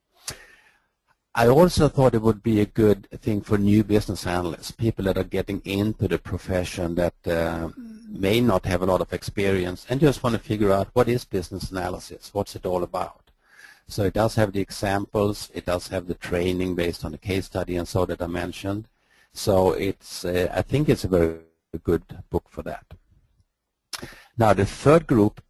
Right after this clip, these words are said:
may be the people that are not business analysts, but that are project participants who needs information about the requirements process.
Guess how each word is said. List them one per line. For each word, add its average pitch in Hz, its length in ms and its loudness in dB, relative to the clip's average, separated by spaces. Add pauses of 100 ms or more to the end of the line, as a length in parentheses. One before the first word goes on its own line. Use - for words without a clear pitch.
(120)
may 104 240 0
be 143 160 4
the 110 80 0
people 113 360 0
that 92 160 0
are 98 60 0
not 113 240 0
business 107 400 -2
analysts, 90 540 -4
but - 220 -2
that 98 140 -2
are 101 180 4
project 127 600 0
participants 90 800 -2
who 101 100 -4
needs 104 320 0
information 90 760 -2
about 82 240 -2
the 82 80 -10
requirements 85 560 -4
process. - 640 -10